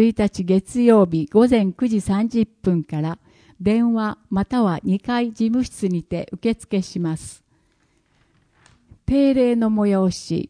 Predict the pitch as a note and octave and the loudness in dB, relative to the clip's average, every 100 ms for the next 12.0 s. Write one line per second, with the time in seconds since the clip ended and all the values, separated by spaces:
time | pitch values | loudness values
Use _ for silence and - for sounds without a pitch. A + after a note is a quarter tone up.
0 | _ _ - - - - - - A3+ B3+ | _ _ -20 -20 -20 -20 -20 -2 4 4
1 | C4 C4 A#3+ A#3+ A#3 G#3+ G3 - - D3+ | 6 4 6 4 4 2 0 -2 -8 -8
2 | - - _ _ _ _ _ _ _ - | -8 -12 _ _ _ _ _ _ _ 0
3 | B3 C4+ A3+ F3 D3+ - _ _ _ _ | 2 2 0 0 -2 -4 _ _ _ _
4 | - A#3 B3+ A3+ F#3 E3 F#3 - - G3+ | -2 2 2 2 4 4 4 0 -6 -4
5 | F3+ - - F3+ G#3+ G#3+ E3 - D3 - | -4 -10 -4 4 6 6 4 0 -6 -8
6 | _ - C4 B3 G3+ E3 G#3+ A3+ G#3+ - | _ 4 6 4 2 2 4 6 4 -4
7 | F#3 D#3+ - D3 C#3+ - _ _ _ - | -4 -4 -4 -6 -6 -10 _ _ _ -6
8 | F#3+ B3 B3 A#3+ G#3 E3+ F3+ F#3 G3+ F3+ | 0 2 0 -2 -2 -2 0 0 0 -2
9 | - _ D#3+ D#3+ - - - - - - | -4 _ -4 -4 -6 -20 -20 -20 -20 -20
10 | - - F#3 G3 G3+ A#3+ A#3 - _ F#3+ | -20 -10 0 0 2 2 0 -2 _ -2
11 | G#3 A#3+ B3+ A#3+ A#3 - G3+ F3 D#3+ D3 | 4 4 4 2 0 2 4 2 0 -6